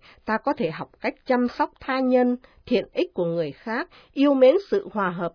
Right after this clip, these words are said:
của thiên nhiên, vui hưởng và chia sẻ hoa trái của thiên nhiên,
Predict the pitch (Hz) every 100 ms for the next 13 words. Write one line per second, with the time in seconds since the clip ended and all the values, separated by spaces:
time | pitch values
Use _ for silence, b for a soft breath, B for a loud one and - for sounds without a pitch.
0 | - - 277 285 277 269 269 277 b b
1 | b b b b b 285 311 311 233 170
2 | 147 156 175 294 294 - 156 143 285 294
3 | 262 254 403 - - 285 294 277 285